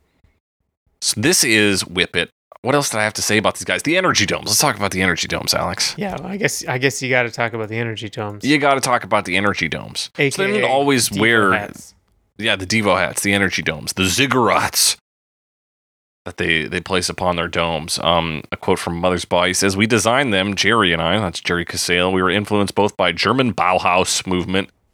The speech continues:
Speaker 1: and geometric fashion and Aztec temples. We just liked the look. It looked good, and it didn't look like any other bands out there.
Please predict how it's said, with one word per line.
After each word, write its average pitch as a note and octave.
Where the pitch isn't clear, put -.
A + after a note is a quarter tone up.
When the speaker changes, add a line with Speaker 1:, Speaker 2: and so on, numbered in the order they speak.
Speaker 1:
and F#2
geometric G#2
fashion E2
and E2
Aztec E2+
temples. -
We E2+
just E2
liked F2
the F2+
look. G2+
It -
looked F#2+
good, G2+
and D#2+
it E2
didn't A2
look A2+
like G#2+
any G#2+
other G#2
bands F#2+
out D2+
there. -